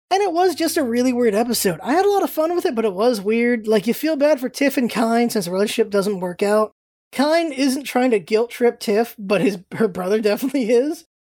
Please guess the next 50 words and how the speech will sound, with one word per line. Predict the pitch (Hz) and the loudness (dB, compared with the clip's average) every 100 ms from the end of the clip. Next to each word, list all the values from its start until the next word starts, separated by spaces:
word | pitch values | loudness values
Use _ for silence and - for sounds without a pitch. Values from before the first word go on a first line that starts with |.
| _ 339 | _ -2
And | 370 | 0
it's | 381 - | -2 0
just, | 440 - - | 0 0 -4
it's | 302 262 | -4 0
just | 330 - | 0 0
too | - 339 | 0 0
weird | 359 392 | 2 2
for | 226 | 0
them. | 175 | -2
It's | 180 | -2
just | 254 240 | 0 0
too | 262 | -2
bad. | 220 269 208 - _ _ _ _ | 0 0 0 -6 _ _ _ _
Like, | 277 262 - | 0 0 0
you | 415 | 0
know, | 294 269 | 2 0
The | 247 | 0
Shape | 359 311 | -2 -2
of | 208 | 0
Water | 202 349 220 | 0 0 0
exists | 170 180 - | -4 -6 -6
now. | 180 226 | -2 -2
It | - | -2
got, | - 220 233 | 0 -2 -2
it | - 185 | -8 -6
got | 196 220 | -2 0
Oscar | 208 - | 0 -2
for | 190 | -4
Best | 160 190 240 | -4 -4 0
Movie | 202 214 190 | 0 0 0
of | |
the | 175 | -2
Year. | 170 254 220 196 185 165 - _ _ _ - | 0 2 2 0 -6 -12 -20 _ _ _ -4
So | 269 | -2
maybe | 226 254 311 | 0 0 0
if | 285 | -2
they | 220 | 0
made | 220 262 | 0 0
the | |
show | 233 277 208 | -2 -2 0
now, | 180 277 | -2 -2
Tiff | 370 240 262 | 0 -2 -2
would | 202 403 | -2 -2
be | 233 165 | -2 -4
totally | 196 170 185 | -4 -4 -2
dating | 185 175 175 | -2 -2 -4
Kyne. | - 175 175 | -6 -6 -8
I | 165 349 | -2 0
don't | 415 | 0
know. | 170 160 349 | -2 -8 -8